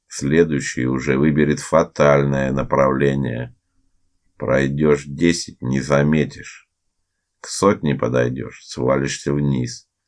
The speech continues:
в горнило нового человеколюбия. Только вот будет оно не тем, что отца Кирилла перевоспитало,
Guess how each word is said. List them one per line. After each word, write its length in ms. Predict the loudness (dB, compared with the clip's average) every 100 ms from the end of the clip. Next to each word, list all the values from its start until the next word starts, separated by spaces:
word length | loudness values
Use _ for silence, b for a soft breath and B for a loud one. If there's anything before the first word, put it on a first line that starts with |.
| _ _ _ -20
в 180 | -12 -4
горнило 600 | 0 0 2 2 2 2
нового 560 | 4 4 4 4 0
человеколюбия. 1200 | -2 0 0 0 -2 -2 -2 0 0 -2 -6 -8 _ _ _ _ _ _ _ _
Только 380 | 0 0 0 0
вот 220 | 2 2
будет 460 | 0 -2 0 0 2
оно 540 | 2 2 2 0 -2 -10 _ _ _ -8
не 280 | -4 -4
тем, 500 | -4 -4 -4 -8 -12 _ _ _ _ _ _
что 340 | -14 -2 2
отца 400 | 2 0 -2 -2
Кирилла 580 | -2 -2 -2 0 -2 -2
перевоспитало, 1200 | -4 -2 -2 -6 -10 -10 -8 -2 0 0 -4